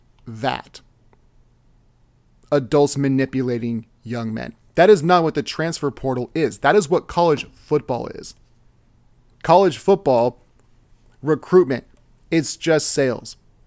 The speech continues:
So when you lie to somebody, and guess what? You don't fulfill your promises. I want to get the hell out of Dodge. And I'm so glad that these kids that are, like, eighteen, nineteen, twenty years old,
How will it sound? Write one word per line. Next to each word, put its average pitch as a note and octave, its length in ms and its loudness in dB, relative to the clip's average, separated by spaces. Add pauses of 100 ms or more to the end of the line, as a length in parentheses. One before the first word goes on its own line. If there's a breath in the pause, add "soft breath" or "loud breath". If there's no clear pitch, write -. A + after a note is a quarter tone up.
(380)
So E3 200 2
when E3 220 2
you F3 120 2
lie C#3 280 4
to F#3 100 4
somebody, B2+ 600 -4 (960)
and A#2 180 -8
guess B2 260 -2
what? D#3+ 360 2 (960)
You A2+ 120 -8
don't B2+ 200 -4
fulfill C#3+ 300 -4
your C#3 100 -2
promises. F3 640 0 (500)
I F3 120 8
want F#3 220 4
to F3 60 -2
get E3 160 -4
the E3 100 0
hell D#3+ 140 0
out D#3+ 100 2
of D#3+ 80 -2
Dodge. F3 380 0 (640 soft breath)
And D#3 120 0
I'm A3+ 220 2
so F#3+ 460 2
glad E3 320 0
that C#3+ 100 -4
these C#3+ 180 -2
kids D#3 260 -2
that C#3+ 60 0
are, C#3 40 2
like, B2+ 240 -2
eighteen, D3+ 360 -4
nineteen, C#3 380 -4
twenty C3 320 -4
years A#2 220 -6
old, E3 280 0